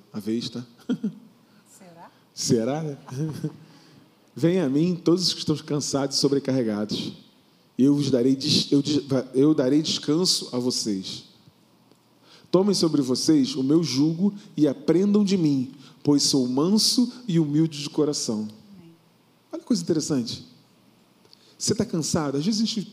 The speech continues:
Speaker 1: tá cansado, né? E tem muita gente cansada.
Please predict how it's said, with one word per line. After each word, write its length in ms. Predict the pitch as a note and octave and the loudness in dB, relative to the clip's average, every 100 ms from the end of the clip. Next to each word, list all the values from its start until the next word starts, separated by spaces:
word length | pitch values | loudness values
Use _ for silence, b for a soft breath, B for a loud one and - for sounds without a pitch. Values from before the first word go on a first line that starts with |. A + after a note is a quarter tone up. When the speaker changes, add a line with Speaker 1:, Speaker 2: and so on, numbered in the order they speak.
| - | -10
Speaker 1:
tá 100 | F3+ | -10
cansado, 560 | - F3 - D#3+ E3+ C#3+ | -6 -6 -4 -4 -4 -4
né? 140 | F3+ - _ _ _ _ _ _ _ _ _ _ - | -8 -10 _ _ _ _ _ _ _ _ _ _ -14
E 60 | E3 | -4
tem 140 | F#3+ | 0
muita 180 | G3 G#3 | 0 0
gente 180 | G#3 - | -2 -2
cansada. 720 | G#3 F3 - A#2 A#2+ A2 | -6 -4 -6 -8 -8 -12